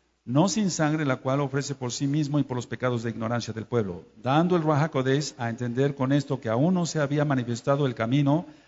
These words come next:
al lugar santísimo, lugar Kadosh Kadoshim, entre tanto que la primera parte del Mishkan estuviese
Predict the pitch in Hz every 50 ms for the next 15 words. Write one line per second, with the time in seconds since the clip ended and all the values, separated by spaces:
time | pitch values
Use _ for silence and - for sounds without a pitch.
0 | _ - - 113 117 120 117 110 120 123 135 143 143 - - 131 127 127 123 117
1 | - 160 175 170 - - 131 110 92 87 82 - _ _ - 87 92 95 - 117
2 | 120 127 123 - 151 147 147 143 - - 175 156 120 107 - - _ _ _ _
3 | _ - 127 123 - 131 131 127 - 165 180 180 175 190 175 - 139 127 123 113
4 | - 120 123 123 147 151 151 151 156 165 175 - - 135 135 131 131 - 143 135
5 | 131 131 131 139 143 - - _ _ _ _ _ _ _ _ - 135 131 - -
6 | 131 123 123 127 - 117 113 - - 123 123 123 123 117 - 123 117 -